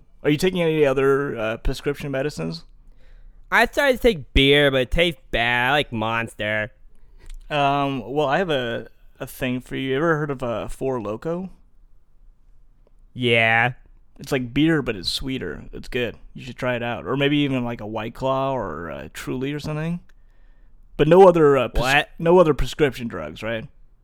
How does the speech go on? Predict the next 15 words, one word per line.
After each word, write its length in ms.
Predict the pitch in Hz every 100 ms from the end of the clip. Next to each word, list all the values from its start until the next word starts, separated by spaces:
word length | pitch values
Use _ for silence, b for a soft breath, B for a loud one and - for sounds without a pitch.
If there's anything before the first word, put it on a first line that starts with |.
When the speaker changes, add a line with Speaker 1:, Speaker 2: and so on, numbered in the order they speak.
| - - - - - _ _ - _ - _ _ -
Speaker 2:
No, 180 | 156
I 260 | 165 156 165
take, 300 | - 220 196 -
I 140 | 165
take 240 | 175 202
Ambien. 840 | 151 127 131 139 131 131 127 127 127 - - _ _ _ - _ -
Speaker 1:
Okay, 280 | 131 123 120
so 160 | -
here's 180 | 135 190
Speaker 2:
I 60 | 160
Speaker 1:
what 80 | 170
Speaker 2:
take 180 | 190
Ambien 520 | 156 165 165 156 151 139
every 260 | 143 135
night. 420 | 120 120 120 117